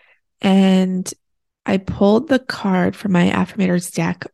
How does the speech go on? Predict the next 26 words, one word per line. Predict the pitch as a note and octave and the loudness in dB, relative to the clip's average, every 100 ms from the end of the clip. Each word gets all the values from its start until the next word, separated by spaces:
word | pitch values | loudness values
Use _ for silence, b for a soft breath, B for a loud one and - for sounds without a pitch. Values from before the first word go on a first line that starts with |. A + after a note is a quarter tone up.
| - | -6
Perseverance, | - G3 F#3+ F#3+ G3+ F#3 F3 E3+ F3 F#3+ | -2 2 2 2 2 2 2 2 0 -4
and | - F#3+ | -4 0
this | F3+ - | 2 2
one's | G3+ G#3 | 0 -2
a | G3+ | -6
bonus | - - E3 E3 E3 - | -4 0 2 2 0 -4
card. | - E2+ - F#3 - B B B B | -10 -8 -8 -10 -14 B B B B
So | - G3+ F#3+ F3+ | -2 2 4 4
pay | F3+ - G3 G3 - | 2 2 2 2 -2
extra, | G3 - - - F3+ | -6 -4 -6 -4 -4
extra, | - - - - - | -4 -6 -6 -6 -6
extra | F3+ - - - | -8 -6 -4 -4
attention. | - D#3+ F3 - G3 - B B B B _ - | -2 -2 -2 -6 -8 -10 B B B B _ -2
And | F#3 F3+ F3 | 2 2 2
it | F3+ - | 0 0
says | F3 E3+ | -2 0
this, | - D#3 F3+ - - _ b b b - | -2 -6 -6 -12 -18 _ b b b -6
"It | G3 | -4
seems | - - G3 G3+ A#3 A#3+ | -2 2 4 4 2 0
you're | A3 | 0
on | G3 | 2
a | F#3 | 4
massive | F3+ F3 E3+ F3 F3+ G3+ F#3+ | 4 2 2 2 0 -2 -4
journey | - E3+ E3+ | -2 0 2
right | F3 E3+ - | 0 -2 -4
now, | F3+ - G3+ | -6 -4 -8